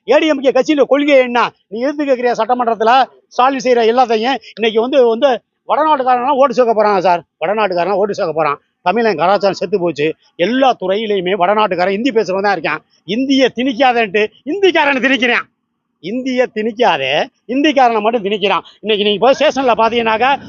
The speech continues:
"ஒன், ஒன் ஸ்டேஷன், ஒன் ப்ராடக்ட்" அப்படின்னு சேலையை வந்து வடநாட்டுக்காரனுக்கு ஒரு ஸ்டால் கட்டி வைக்கிறான். தமிழ்நாட்டுக்காரன் என்ன பண்றாங்க? குப்பை பொறுக்குறான். ட-, ட-, அது அவங்க குப்பை பொறுக்கான், கூட்டுறான். தமிழனை ரொம்ப அடிமையா நினைக்கிறான் சார். தமிழ்நாடுன்னு இருந்ததை இப்ப கருமை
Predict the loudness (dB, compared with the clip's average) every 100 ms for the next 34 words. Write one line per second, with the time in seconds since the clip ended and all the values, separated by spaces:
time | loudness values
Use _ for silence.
0 | -4 -2 0 2 2 0 -8 0 0 0
1 | 0 2 0 -2 -8 -2 -2 0 -2 0
2 | 0 -2 -2 -4 _ -2 -2 0 -2 -2
3 | -2 2 4 4 2 0 -2 0 0 0
4 | 0 -2 -4 -6 -8 -4 -4 -2 -2 -2
5 | -2 0 -2 -4 _ -4 0 2 4 2
6 | 2 2 2 2 2 0 -2 -2 0 0
7 | 2 2 0 -2 -2 -10 -20 -4 -2 0
8 | 0 0 2 2 2 2 -2 0 2 2
9 | 2 2 0 2 0 0 -4 _ _ -4
10 | -2 -2 -2 -2 0 0 0 0 0 0
11 | 0 0 0 0 0 -2 -6 _ -4 -2
12 | 0 2 4 4 4 2 -2 -2 0 2
13 | 2 0 -4 _ -8 -2 0 2